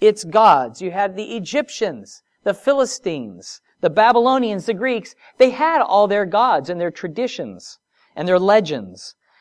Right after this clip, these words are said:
And he says, "When have they changed their gods? The Egyptian gods are the Egyptian gods. You know what they are.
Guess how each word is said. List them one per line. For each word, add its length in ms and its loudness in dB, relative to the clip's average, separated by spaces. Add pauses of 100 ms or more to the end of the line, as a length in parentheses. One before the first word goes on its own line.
(400)
And 140 -8
he 80 -4
says, 460 0
"When 320 -4
have 180 0
they 200 2
changed 380 -4
their 200 0
gods? 600 -4 (1080)
The 180 -10
Egyptian 460 -4
gods 340 4
are 60 -2
the 120 -4
Egyptian 460 -4
gods. 400 -2
You 100 -6
know 180 0
what 180 -4
they 120 -14
are. 380 -8